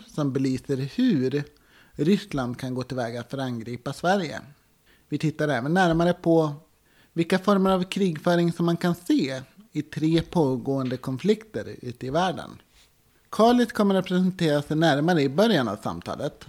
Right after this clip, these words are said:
men jag kan i korthet nämna att han har varit rektor för Försvarshögskolan och operationsledare vid dåvarande Milo Mitt i Försvarsmakten.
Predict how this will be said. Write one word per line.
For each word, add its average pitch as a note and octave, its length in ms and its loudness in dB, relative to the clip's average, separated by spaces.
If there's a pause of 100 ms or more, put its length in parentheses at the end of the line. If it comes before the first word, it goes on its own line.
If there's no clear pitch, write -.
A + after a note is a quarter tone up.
men D3+ 200 -6
jag C#3+ 100 -4
kan D3 160 -2
i D3 40 -4
korthet G#3+ 560 -2
nämna C3 400 -2
att - 140 -12
han C3 180 -6
har C3 100 -4
varit C3 260 -4
rektor C3+ 420 -4 (120)
för B2+ 300 -4
Försvarshögskolan C#3 1300 -4 (460)
och - 440 0 (120)
operationsledare D3 1080 0
vid C3 440 -4
dåvarande B2 680 -2
Milo B2 480 -4
Mitt F3+ 440 -2 (140)
i B2+ 180 -8
Försvarsmakten. C3 1000 -4